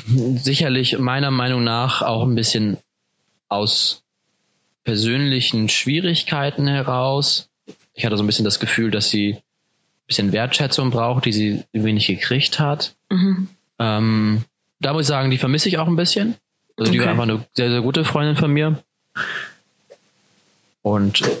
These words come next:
Speaker 1: der Freund war einfach schwierig, er statt bekannt, aber sie hat's versucht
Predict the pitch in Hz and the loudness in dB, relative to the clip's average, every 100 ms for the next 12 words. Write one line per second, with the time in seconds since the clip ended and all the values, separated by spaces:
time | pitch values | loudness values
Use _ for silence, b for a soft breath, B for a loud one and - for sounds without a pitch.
0 | - _ _ _ _ - - - - 101 | -8 _ _ _ _ -6 -6 -8 -4 -2
1 | - 107 123 110 110 117 107 104 - - | 0 2 2 2 0 2 0 -2 0 0
2 | 123 123 117 110 104 127 - 113 120 113 | 2 2 2 2 2 0 -2 -2 0 4
3 | 131 120 - 107 107 107 104 113 - - | 4 2 0 -2 0 0 0 -2 0 0
4 | 113 120 156 156 - | 0 2 2 0 -4